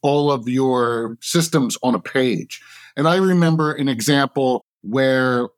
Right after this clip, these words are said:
we were gonna be taking on a large change at the school around one of our data systems. And I brought our current map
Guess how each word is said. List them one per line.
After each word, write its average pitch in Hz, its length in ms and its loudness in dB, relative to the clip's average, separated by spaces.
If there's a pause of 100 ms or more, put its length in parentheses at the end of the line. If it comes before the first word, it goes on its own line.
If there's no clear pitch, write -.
(160)
we 151 180 2
were 156 140 0
gonna 147 160 0
be 127 440 0 (220)
taking 160 320 2
on 131 320 2 (180)
a 151 60 2
large 143 440 0
change 131 380 0
at 117 80 -6
the 120 80 -4
school 123 420 0
around 123 220 2
one 120 140 2
of 117 100 -2
our 117 300 0 (160)
data 131 240 2
systems. 107 640 -4 (360)
And 151 140 2
I 147 80 2
brought 156 400 0
our 147 160 -2
current 180 540 -2
map 117 300 -2